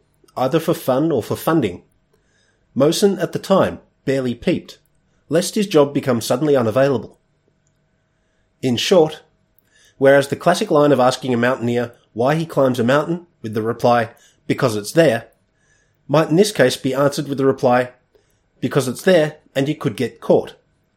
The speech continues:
followed by a devilish snicker through the cigarette smoke. Mowson is a contractor who snuck out of McMurdo,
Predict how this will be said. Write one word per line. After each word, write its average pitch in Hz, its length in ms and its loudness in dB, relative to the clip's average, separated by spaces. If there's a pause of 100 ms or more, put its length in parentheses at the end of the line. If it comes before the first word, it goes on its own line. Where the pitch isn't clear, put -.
(560)
followed 127 360 4
by 120 200 2
a - 20 0
devilish 160 420 -2
snicker 117 360 -2 (120)
through 139 220 -4
the 139 80 -6
cigarette 107 400 -4
smoke. 90 320 -10 (2000)
Mowson 196 520 2
is 131 140 -2
a 123 60 -4
contractor 135 720 -2
who 117 80 -4
snuck 180 280 0
out 190 120 2
of 185 80 0
McMurdo, 113 580 2